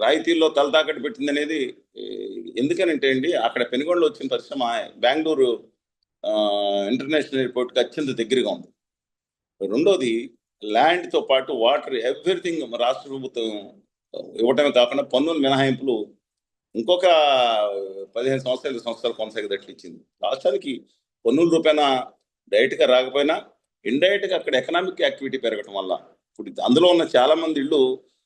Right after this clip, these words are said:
అనంతపురంలో ఉన్న, బెంగళూరులోని దేవనహల్లిలో కూడా మొత్తం అపార్ట్‌మెంట్, అపార్ట్‌మెంట్లో ఎంప్లాయీస్ ఉన్నాయి.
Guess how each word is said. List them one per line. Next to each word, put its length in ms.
అనంతపురంలో 480
ఉన్న, 380
బెంగళూరులోని 760
దేవనహల్లిలో 560
కూడా 160
మొత్తం 300
అపార్ట్‌మెంట్, 540
అపార్ట్‌మెంట్లో 560
ఎంప్లాయీస్ 440
ఉన్నాయి. 220